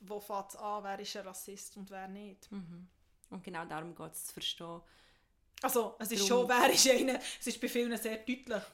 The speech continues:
Speaker 2: Ja, aber
Speaker 1: Aber
Speaker 2: bei
Speaker 1: ich
Speaker 2: ganz
Speaker 1: glaube, es
Speaker 2: viel
Speaker 1: ist
Speaker 2: Kle-,
Speaker 1: nicht
Speaker 2: bei ganz vielen Sachen, äh, ähm, eben, wie schon gesagt, wenn jemand sagt, „Hast du mir bitte, äh, den hautfarbigen Stift <laughs> als Kind?“,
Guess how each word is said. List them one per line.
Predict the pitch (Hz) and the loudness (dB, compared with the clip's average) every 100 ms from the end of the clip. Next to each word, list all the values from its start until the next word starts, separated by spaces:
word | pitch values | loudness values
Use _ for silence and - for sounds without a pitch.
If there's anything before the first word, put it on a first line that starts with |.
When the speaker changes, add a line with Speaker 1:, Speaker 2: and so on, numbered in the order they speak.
| - | -6
Speaker 2:
Ja, | 240 | -4
aber | 240 | 0
Speaker 1:
Aber | 233 | 0
Speaker 2:
bei | 240 | 0
Speaker 1:
ich | 226 | 2
Speaker 2:
ganz | 226 240 | 2 0
Speaker 1:
glaube, | 214 | 0
es | |
Speaker 2:
viel | 240 | -2
Speaker 1:
ist | 208 | 0
Speaker 2:
Kle-, | 220 | -2
Speaker 1:
nicht | 220 233 | -2 -4
Speaker 2:
bei | |
ganz | 220 220 220 - | -2 -2 -2 -6
vielen | 220 | -8
Sachen, | - 214 214 - 208 202 | -4 -6 -6 -8 -8 -8
äh, | - - - _ _ _ - - - _ _ | -14 -20 -20 _ _ _ -20 -20 -20 _ _
ähm, | 185 190 185 185 190 202 - - _ - | -10 -8 -8 -8 -6 -8 -10 -20 _ -10
eben, | 214 208 175 | -6 -6 -6
wie | 185 | -10
schon | 202 | -10
gesagt, | - 202 202 | -8 -8 -8
wenn | 185 | -8
jemand | 180 180 - | -12 -12 -16
sagt, | - 185 190 175 | -10 -8 -8 -12
„Hast | 185 | -14
du | 185 | -14
mir | 180 | -14
bitte, | 185 - 180 | -16 -12 -12
äh, | - - _ _ _ _ _ - - - - _ _ _ _ _ - | -10 -14 _ _ _ _ _ -18 -16 -14 -16 _ _ _ _ _ -12
den | 180 165 | -12 -12
hautfarbigen | 196 - - 170 180 - 175 _ _ | -16 -14 -10 -8 -10 -14 -18 _ _
Stift | - - 196 - - - | -12 -10 -8 -8 -8 -6
<laughs> | |
als | - 190 - | -8 -8 -12
Kind?“, | - 220 170 156 | -4 -4 -4 -8